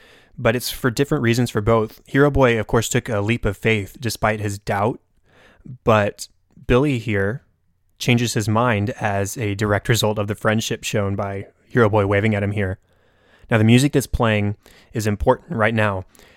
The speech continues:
There are many times throughout this film where the music quotes songs from the film, and sometimes the part of the song is important because the lyrics, of the lyrics it is referencing. So right there, we heard a preview of Billy's song later, lyrics being, "I'm wishing on a star and trying to believe,"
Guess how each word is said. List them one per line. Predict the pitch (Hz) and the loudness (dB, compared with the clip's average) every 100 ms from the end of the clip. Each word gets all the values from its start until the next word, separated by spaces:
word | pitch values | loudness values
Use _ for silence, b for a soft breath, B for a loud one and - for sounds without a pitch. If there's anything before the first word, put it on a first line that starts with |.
| b - | b 0
There | 113 | 2
are | |
many | 110 127 | 4 2
times | 139 143 - | 2 2 4
throughout | 123 - | 2 2
this | 127 - | -4 -4
film | - 110 127 151 | -2 0 0 0
where | 123 113 | 2 2
the | 107 | 2
music | 113 113 123 | 2 2 -2
quotes | - 120 107 - - _ _ | -2 0 0 -2 -8 _ _
songs | 190 - 104 110 139 143 - - | -4 0 0 0 -2 -4 -8 -12
from | - 143 | -4 -2
the | 147 | 0
film, | 160 170 208 _ b b b b - | 0 0 -4 _ b b b b -4
and | 110 | 0
sometimes | 135 143 151 143 120 | 2 2 4 2 2
the | |
part | - 131 | 2 2
of | 143 | 4
the | 135 | 4
song | - 127 131 | 4 6 6
is | 113 | 2
important | 110 - 156 127 | 0 2 2 2
because | 123 135 117 | -2 -2 -2
the | 107 | -4
lyrics, | 110 123 123 - - | 0 2 2 -2 -10
of | - 120 113 | -4 -4 2
the | |
lyrics | 120 120 - | 4 4 4
it | 117 | -2
is | 107 131 - | -2 -8 -16
referencing. | - 120 113 117 - 98 95 b b b | -2 2 4 2 0 -6 -10 b b b
So | 127 | 2
right | 113 123 | 4 4
there, | - 131 | 4 2
we | 123 | 2
heard | 123 120 | 2 0
a | |
preview | 107 131 117 117 | 0 -2 0 0
of | 104 | 0
Billy's | 120 123 123 | 0 0 0
song | 117 107 104 | 0 0 -2
later, | 110 113 101 95 - B B B B | 0 0 2 -2 -8 B B B B
lyrics | 120 117 123 - | 2 4 4 2
being, | 123 117 107 104 - - | 2 4 4 -2 -6 0
"I'm | 117 110 | 2 4
wishing | 120 - 135 | 4 4 0
on | 117 | 0
a | |
star | - - 110 117 | -2 0 2 4
and | 107 | 2
trying | - 113 113 | -2 0 0
to | 107 | -2
believe," | 107 120 110 104 | -2 0 -2 -6